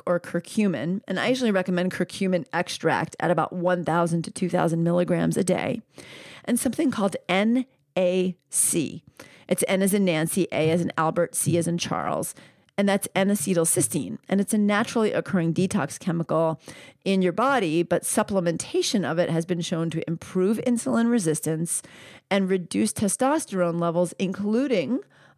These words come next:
unwanted facial hair in women with P C O S and menstrual irregularity.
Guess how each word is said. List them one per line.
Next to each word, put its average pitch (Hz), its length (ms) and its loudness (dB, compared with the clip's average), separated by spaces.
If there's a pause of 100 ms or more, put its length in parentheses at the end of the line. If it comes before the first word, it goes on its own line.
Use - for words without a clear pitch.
(140)
unwanted 190 580 2
facial 175 360 2
hair 170 360 2
in 226 300 2
women 185 260 2
with 143 160 -4
P - 160 -4
C 240 240 0
O 226 140 2
S 170 420 2 (540)
and 202 480 2
menstrual 175 460 0
irregularity. 160 880 0